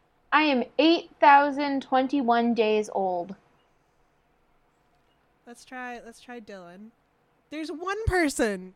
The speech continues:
Speaker 2: in the United States named Dylan, my last name. It's not <laughs> me.
Speaker 1: Ah,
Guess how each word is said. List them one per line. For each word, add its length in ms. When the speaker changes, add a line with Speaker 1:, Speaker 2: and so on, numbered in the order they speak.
Speaker 2:
in 100
the 60
United 440
States 440
named 260
Dylan, 280
my 200
last 340
name. 360
It's 240
not 260
<laughs> 20
me. 80
Speaker 1:
Ah, 300